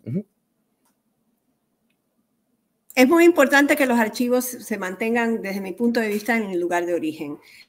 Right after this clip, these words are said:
Speaker 2: Em,
Speaker 1: Aquí en México tenemos el caso Barragán, obviamente, a lo que, lo que quería, eh, comentar, ¿no?
Speaker 2: Sí,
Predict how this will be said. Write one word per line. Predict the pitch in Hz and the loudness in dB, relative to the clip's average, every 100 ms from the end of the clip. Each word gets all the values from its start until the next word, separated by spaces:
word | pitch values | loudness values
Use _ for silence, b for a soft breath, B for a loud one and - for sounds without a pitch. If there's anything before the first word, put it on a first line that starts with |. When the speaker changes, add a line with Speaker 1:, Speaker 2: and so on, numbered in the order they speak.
| _ _ _ | _ _ _
Speaker 2:
Em, | 190 185 185 180 180 | -8 -6 -4 -6 -6
Speaker 1:
Aquí | 180 156 | 0 4
en | 151 | 4
México | 147 147 | 4 4
tenemos | 143 135 123 | 4 2 0
el | 113 | 2
caso | 127 127 | 0 2
Barragán, | 110 110 107 127 | 2 2 2 0
obviamente, | 127 120 113 113 107 98 | 0 0 -2 -4 -2 -2
a | |
lo | 95 95 | -2 -4
que, | 104 - | -8 -8
lo | 110 98 | -8 -8
que | - 98 82 | -6 -10 -8
quería, | 98 95 98 92 87 82 87 90 | -8 -6 -4 -6 -8 -10 -14 -14
eh, | |
comentar, | - 87 - 87 | -10 -10 -8 -10
¿no? | 92 | -6
Speaker 2:
Sí, | - 240 | -2 0